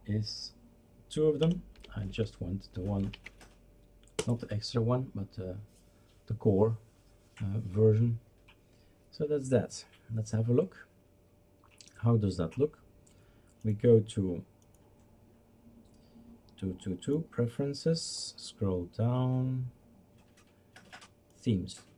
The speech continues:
get it, and put it here. You always want to theme things, change icons, change that,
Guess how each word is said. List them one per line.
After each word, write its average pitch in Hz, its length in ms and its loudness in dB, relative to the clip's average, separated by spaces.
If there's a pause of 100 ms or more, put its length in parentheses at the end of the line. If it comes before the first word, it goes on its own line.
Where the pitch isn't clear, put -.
(240)
get 123 200 2
it, - 280 -4 (560)
and 110 120 -2 (100)
put 139 140 0
it 107 140 -4
here. 80 280 -8 (1120)
You 123 80 0
always 120 280 2
want 98 200 -2
to 92 120 -4 (120)
theme 98 320 0 (180)
things, 107 500 0
change 95 280 -2
icons, 98 680 0
change 90 440 -10
that, 98 180 -2